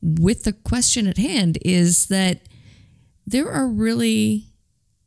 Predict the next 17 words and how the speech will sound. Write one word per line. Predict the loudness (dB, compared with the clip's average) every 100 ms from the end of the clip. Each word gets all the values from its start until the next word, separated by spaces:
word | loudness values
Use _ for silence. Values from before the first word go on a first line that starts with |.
| _ _ _ _ _ _ -8
no, | -2 0 2 2 2 2 0
and | 0 0
I'm | 0
sure | 0 -2 0
there, | 0 0 0
there | -2 -2
are, | 0 2 2
but | 2 -2 -2
I | -4
can't | -4 -2 -2 -2 -8
think | -20 -8 0 2 2 0 -8 -16 _ _ _ _ _ _ -4
of | 0 0 -2 -2
an | -2
extremely | 0 0 -2 -2 0 0 0 0 -2 -6 -4
dark | 2 2 2 -2 -10 -16 _ _ _ -4
Marvel | 0 2 2 2 2 2 -2 _ _ _ _ _ _ _ _ _
superhero. | -8 -4 0 0 0 -4 -6